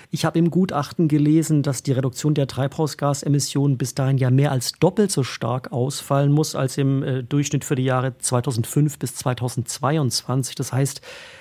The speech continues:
wir brauchen ja eigentlich de facto eine Verdopplung unseres Tempos.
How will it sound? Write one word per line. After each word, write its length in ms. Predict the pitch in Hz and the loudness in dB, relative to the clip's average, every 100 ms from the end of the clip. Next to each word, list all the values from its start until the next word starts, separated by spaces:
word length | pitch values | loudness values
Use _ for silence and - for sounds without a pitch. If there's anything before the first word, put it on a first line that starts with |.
| - | -8
wir 80 | - | -2
brauchen 260 | 120 151 160 | 2 4 4
ja 60 | |
eigentlich 120 | 143 - | 2 0
de 100 | - | 0
facto 260 | 131 - | -2 -2
eine 180 | 156 143 | 2 2
Verdopplung 800 | - 139 120 151 190 208 196 151 | 2 0 2 2 2 2 2 2
unseres 580 | 143 151 143 139 135 - | 2 2 2 0 -4 -6
Tempos. 800 | - 143 156 - 131 123 127 - | 0 2 2 0 -4 -2 -4 -8